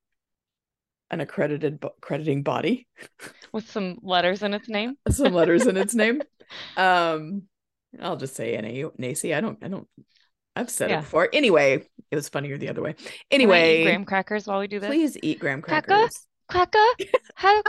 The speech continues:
Speaker 2: he-, cracker? Hello, cracker? That's me being a
Speaker 1: Steve
Speaker 2: toddler
Speaker 1: just
Speaker 2: every
Speaker 1: did that with coffee <laughs> this morning. Anyway, I have no idea what I was,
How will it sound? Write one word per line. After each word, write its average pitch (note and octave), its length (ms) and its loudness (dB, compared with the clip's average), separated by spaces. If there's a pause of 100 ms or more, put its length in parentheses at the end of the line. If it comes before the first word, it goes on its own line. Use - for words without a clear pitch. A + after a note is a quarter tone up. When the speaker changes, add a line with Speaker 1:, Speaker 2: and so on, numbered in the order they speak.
(300)
Speaker 2:
he-, G#4+ 140 4 (120)
cracker? F4+ 340 4 (800)
Hello, A#4 500 -2
cracker? - 360 0 (1160)
That's - 180 -6
me G#3 160 -4
being F#3 240 4
a F3 40 0
Speaker 1:
Steve - 40 -8
Speaker 2:
toddler G#3 220 0
Speaker 1:
just A#3 160 2
Speaker 2:
every G3 100 -6
Speaker 1:
did F#3+ 200 2
that D#3+ 200 4
with D#3 200 2
coffee - 420 -4
<laughs> - 40 -10
this - 280 -10 (180)
morning. - 360 0 (3000)
Anyway, D#4+ 380 6
I B3 160 6
have A#3 120 2
no A#3 120 2
idea E3 220 4
what C#3+ 100 2
I C#3 40 2
was, C#3 140 -6